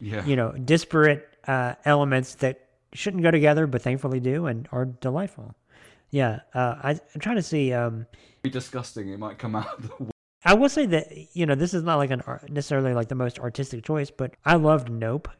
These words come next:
Speaker 2: Loved that
Speaker 1: Oh, I
Speaker 2: movie.
Speaker 1: loved it. I thought it was great.
Speaker 2: I loved it.
Speaker 1: The last hour is, like, probably one of the best, like, action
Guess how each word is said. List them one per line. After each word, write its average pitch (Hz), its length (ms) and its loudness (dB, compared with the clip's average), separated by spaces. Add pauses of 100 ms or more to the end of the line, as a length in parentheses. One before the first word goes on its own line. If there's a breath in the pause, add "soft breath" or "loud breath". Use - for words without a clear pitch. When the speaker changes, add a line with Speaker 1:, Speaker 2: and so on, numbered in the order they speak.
Speaker 2:
Loved 131 200 0
that 139 100 0
Speaker 1:
Oh, 165 60 -2
I 147 100 4
Speaker 2:
movie. 135 100 2
Speaker 1:
loved 165 160 -2
it. - 160 -2
I 160 140 -4
thought 202 80 -6
it - 20 -2
was 147 100 -4
great. 151 420 -6 (100)
Speaker 2:
I 170 80 6
loved 131 400 2
it. - 160 -14
Speaker 1:
The 160 80 -2
last 214 260 -2
hour 117 600 -4
is, 123 200 -8
like, 120 160 -4 (320 soft breath)
probably 156 280 -8
one 123 140 -6
of 123 60 -6
the 117 60 -8 (100)
best, 113 280 -8
like, 107 260 -6 (340)
action 101 720 -10